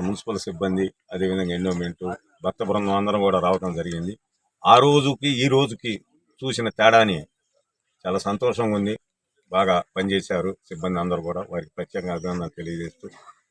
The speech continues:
ఎమ్మెల్యే గారు దూరదృష్టితో భక్తుల మనోభావాలకు అనుగుణంగా మరి గతంలో ఏదైతే గత మూడు నాలుగు సంవత్సరాల నుంచి ఇక్కడ చిన్న కుండ మీదకు కూడా వచ్చేటటువంటి అవకాశం లేక భక్తులు అనేక రకాల ఇబ్బందులు పడ్డారు. ఈ రోజున మరలా మనకు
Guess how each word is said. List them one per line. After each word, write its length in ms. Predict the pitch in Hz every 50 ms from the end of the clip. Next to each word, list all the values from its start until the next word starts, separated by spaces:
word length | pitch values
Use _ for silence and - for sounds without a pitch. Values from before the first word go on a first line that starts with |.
| _ -
ఎమ్మెల్యే 260 | 104 120 135 147 147 131 131
గారు 140 | 127 131 135 104 110
దూరదృష్టితో 600 | 123 139 156 147 139 117 - - - - - 139 156 - _ _ _ _ - - _ _ _ _ _ - - - - 185 123
భక్తుల 300 | 131 - - 190 185 170 156 151
మనోభావాలకు 640 | 151 160 170 170 156 156 156 156 156 151 143 127 120 113
అనుగుణంగా 480 | 131 143 147 165 165 156 147 131 123 - - _ _ _ _ _ _ _ _ _ _ _ _ _ - 104
మరి 140 | 113 113 104 90 78 - _ _ -
గతంలో 300 | 110 110 - 135 139 135 131 123
ఏదైతే 320 | 123 123 120 117 113 - 123 98
గత 120 | 110 - - 101 101
మూడు 140 | 104 110 110 104
నాలుగు 200 | 101 98 98 -
సంవత్సరాల 340 | - 107 104 - - 110 104 101
నుంచి 160 | 101 98 - 98
ఇక్కడ 140 | - 101 90 -
చిన్న 140 | - 120 131 135
కుండ 180 | - 143 143 139 135
మీదకు 220 | 135 135 131 117 113
కూడా 100 | 131 127 123 113
వచ్చేటటువంటి 540 | - - 123 107 110 98 - 110 101 95 92 95
అవకాశం 340 | 101 - 113 110 - 107 101 101
లేక 120 | 101 95 - - 92
భక్తులు 340 | 95 95 _ - 127 120 101 82 - _ -
అనేక 180 | 95 98 98 92 95 95
రకాల 220 | - 104 104 101 98 92
ఇబ్బందులు 320 | 85 87 85 87 82 - -
పడ్డారు. 280 | 78 76 76 78 76 _ _ _ _ _ _ _ _ _ _ - - 107
ఈ 20 | 113 117
రోజున 280 | 131 143 139 151 151 135 - - - - 98
మరలా 260 | 104 107 131 131 113 90 - - _ _ _ 95
మనకు 200 | 98 95 95